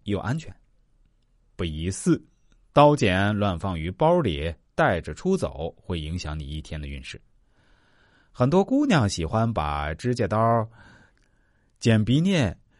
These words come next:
修眉刀等放在她随身的包包里，因为要用到时可行。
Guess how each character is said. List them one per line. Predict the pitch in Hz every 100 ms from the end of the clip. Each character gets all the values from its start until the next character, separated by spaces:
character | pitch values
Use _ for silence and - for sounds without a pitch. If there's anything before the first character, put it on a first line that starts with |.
| _ -
修 | - 220
眉 | 160 113
刀 | 165 175
等 | 175 78
放 | 80 107 92
在 | 90 82 85
她 | 113
随 | - 131
身 | 185
的 | 165
包 | 156 170
包 | 185
里， | 156 - _ _
因 | 95
为 | 92 85 78
要 | - 139 160
用 | 196 135
到 | 92 80
时 | - 85
可 | - 73
行。 | 71 80